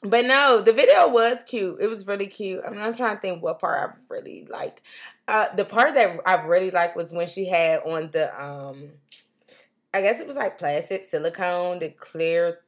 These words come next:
through, the see-, with a see-through outfit. And sh-, it was just that one little part. She was just, you wasn't really paying attention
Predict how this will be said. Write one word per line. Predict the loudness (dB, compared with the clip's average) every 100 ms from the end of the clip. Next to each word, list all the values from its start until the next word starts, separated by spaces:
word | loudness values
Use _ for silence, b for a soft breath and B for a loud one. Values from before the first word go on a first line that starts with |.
| _
through, | -4 -2 -2 -2 -6 -8 -12 -18 _ -2
the | -2
see-, | -2 2
with | 4 4
a |
see-through | 0 -2 -2 -4 -2 -2 0 -2 -4
outfit. | 2 2 2 -2 0 2 2 0 -4 B B B
And | -6 -4
sh-, | 2
it | 2 2
was | -2
just | 0
that | 6 6 6
one | 0
little | 0
part. | 2 0
She | -2
was | -14 -14
just, | -14 -16 _ _ _ _ _ _ -8
you | -2
wasn't | 0 0 -4
really | -8
paying | -12 -16 -16
attention | -18 -20 -20 -20